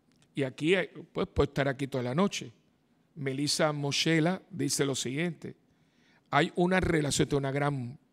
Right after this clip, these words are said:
eh, filósofa y profesora norteamericana, dice, "Hay una relación muy estrecha entre el uso de la anticoncepción artificial y el incremento de las tasas de divorcio,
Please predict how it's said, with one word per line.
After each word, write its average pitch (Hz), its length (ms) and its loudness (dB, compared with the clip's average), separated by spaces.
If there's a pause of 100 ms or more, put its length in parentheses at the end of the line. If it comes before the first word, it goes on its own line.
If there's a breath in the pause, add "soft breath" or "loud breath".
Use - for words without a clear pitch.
(120)
eh, 131 500 -10 (840 soft breath)
filósofa - 760 -2
y 123 100 -8
profesora 135 600 0
norteamericana, 135 920 -2 (300 soft breath)
dice, 139 500 4 (640 soft breath)
"Hay 165 220 6
una 185 200 8
relación 156 680 4 (400 soft breath)
muy 202 300 10
estrecha - 640 4 (800 soft breath)
entre 156 380 0
el 160 80 4
uso 165 300 4
de 143 120 -4
la - 200 -6
anticoncepción 175 1300 2
artificial 196 920 0 (360 loud breath)
y 147 160 6
el 156 140 8
incremento 156 880 4
de 147 120 2
las 123 140 -4
tasas 151 460 4
de 135 120 2
divorcio, 120 680 0